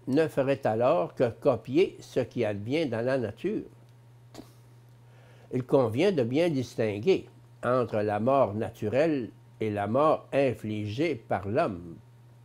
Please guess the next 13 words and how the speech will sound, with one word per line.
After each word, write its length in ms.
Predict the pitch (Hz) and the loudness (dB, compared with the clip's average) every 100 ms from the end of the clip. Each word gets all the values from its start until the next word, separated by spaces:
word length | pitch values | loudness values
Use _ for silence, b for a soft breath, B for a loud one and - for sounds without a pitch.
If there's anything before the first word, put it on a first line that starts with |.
| - - - - - - b b b b b b | -20 -20 -20 -20 -20 -20 b b b b b b
Si 220 | - - 220 | -8 -2 2
ce 160 | - | 6
raisonnement 800 | 208 165 202 190 175 156 175 196 - | 6 8 4 6 6 6 6 4 2
était 280 | 131 127 139 | 0 2 2
valable, 720 | 113 113 143 240 202 196 196 - - - - - - - - - - 127 | 2 2 2 0 -4 -6 -8 -10 -20 -20 -20 -20 -20 -20 -20 -20 -4 0
il 140 | 131 | 4
devrait 420 | 120 131 113 147 | 6 6 6 2
pouvoir 400 | 170 123 120 135 | 2 2 2 2
s'appliquer 680 | - - 104 113 107 165 180 | 0 -2 -2 -4 -2 2 2
dans 260 | 131 107 101 | 2 -2 -2
bien 280 | 131 143 | 2 2
d'autres 480 | 120 135 170 143 - | 4 4 4 2 -4
cas. 340 | - - 120 | -6 -2 -2